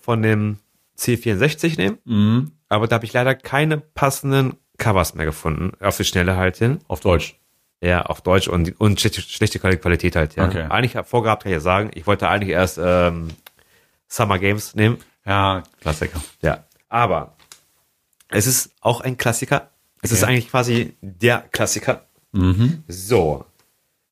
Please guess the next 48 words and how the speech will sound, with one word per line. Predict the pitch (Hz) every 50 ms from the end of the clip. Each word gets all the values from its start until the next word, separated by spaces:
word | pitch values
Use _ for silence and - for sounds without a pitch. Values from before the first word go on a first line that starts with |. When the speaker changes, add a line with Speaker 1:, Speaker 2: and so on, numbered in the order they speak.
| _
Speaker 1:
Ähm, | - 131 135 143 143 139 139 139 135 135 131 127 - -
okay, | - - - 98 90 - -
wenn | 107 120
ich | 120
dir | 131 131 131
den | 127 120
Spielehersteller | - - 196 208 190 160 131 123 - - 131 127
gleich | 127 123 117 110
nennen | 131 139 151 151 135 104
würde, | 104 107 107 120 135 - - -
würdest | 113 113 117 -
du | -
wahrscheinlich | 117 - 123 113 -
sofort | 110 - - 151 151 143
wissen, | 117 - - 117
was | 107 92
es | 87
geht. | 85 117 131 143 - -
Deswegen | 95 - - 107 107 110
lasse | 104 107 -
ich | 101
den | 107 104
einmal | 95 98 87
weg. | 104 160 156 - - -
Speaker 2:
Genau. | 113 101 90 82 82 80 - - - - - - - - - - - _ _ _ _
Speaker 1:
Das | - 123 120 -
Spiel | - - - 180 214 233 233 -
gibt | 127 151 160 - -
es | 160 151 147 - - - _
auf | 113 113 117 113 113 - - - - - _ _ _ _ _ _ _ _
Speaker 2:
Sag | - 104 123 120
mir | 113 120
Speaker 1:
allen, | 135 151 156 156
Speaker 2:
nicht, | 156 156
sag, | 113 135 - -
sag | 113 104 95 - -
mir | 98 87
das | 85 80 -
nicht. | 80 90
Speaker 1:
allen | 101 113 120 131 131 131 127 -
ermöglichen | - 110 101 107 113 110 104 - - 110 98
Konsolen | - - 104 92 82 107 107 110 113 107 110 110 110 110 110 - _
und | - 98 95 87
P | - 95 82
C | - - - 104 101 104 - - _
und | - 101 95 - -
Plattformen. | - 87 80 - - - 73 67 64 - - -
Speaker 2:
Okay. | 104 - - 95 95 113 113